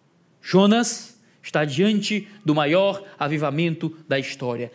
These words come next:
e Jonas está com raiva de Deus. Porque Jonas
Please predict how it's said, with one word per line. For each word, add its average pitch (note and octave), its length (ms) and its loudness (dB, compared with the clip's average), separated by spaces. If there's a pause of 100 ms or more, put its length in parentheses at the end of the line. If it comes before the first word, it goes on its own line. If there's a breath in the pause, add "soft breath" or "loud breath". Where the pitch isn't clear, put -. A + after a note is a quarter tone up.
(100)
e C#3 80 -2
Jonas E3 680 0
está - 240 -6
com E3 160 -4
raiva C3+ 400 -4
de A#2+ 100 -10
Deus. - 400 -18 (720)
Porque D3+ 240 -2
Jonas F3+ 680 -2